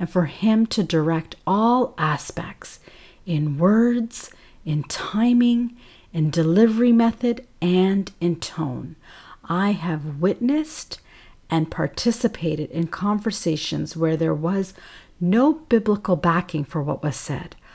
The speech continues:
I recall a time when someone I knew had gone through a loss and wanted to be alone. Unfortunately, I observed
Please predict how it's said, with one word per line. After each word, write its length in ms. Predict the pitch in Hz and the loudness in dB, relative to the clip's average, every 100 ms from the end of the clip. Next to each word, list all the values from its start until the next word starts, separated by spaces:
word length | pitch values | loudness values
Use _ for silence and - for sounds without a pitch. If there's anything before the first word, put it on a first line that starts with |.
| - - | -20 -8
I 80 | 180 | 0
recall 800 | 180 175 185 - 208 233 247 262 | 2 2 -2 -6 -4 -2 -2 -2
a 60 | 196 | -4
time 680 | - - 190 185 160 160 - - - - - | -8 -10 -4 -2 -2 -4 -8 -20 -20 -20 -4
when 300 | 175 156 - | 0 0 -4
someone 580 | - - 247 254 269 254 | -8 0 2 2 0 0
I 140 | 165 165 | -2 0
knew 480 | 165 196 208 151 | 2 2 2 0
had 260 | 151 165 - | 0 -6 -4
gone 320 | 180 190 233 | -2 0 0
through 240 | - 254 247 | -2 2 2
a 40 | |
loss 680 | 190 143 135 151 - - - - - - - | 2 0 -4 -10 -14 -18 -20 -20 -20 -20 -4
and 320 | 175 160 156 | 0 0 0
wanted 440 | 180 208 233 208 208 | 0 2 2 2 -2
to 120 | 170 | -4
be 160 | 156 156 | -2 -4
alone. 460 | 147 147 147 151 - _ - - - _ _ - - - - | -4 -6 -8 -10 -16 _ -20 -20 -20 _ _ -20 -20 -20 0
Unfortunately, 720 | 196 196 233 226 - 226 214 | 2 4 6 6 6 4 6
I 60 | 190 | 4
observed 580 | 180 170 202 208 202 | 4 4 6 6 2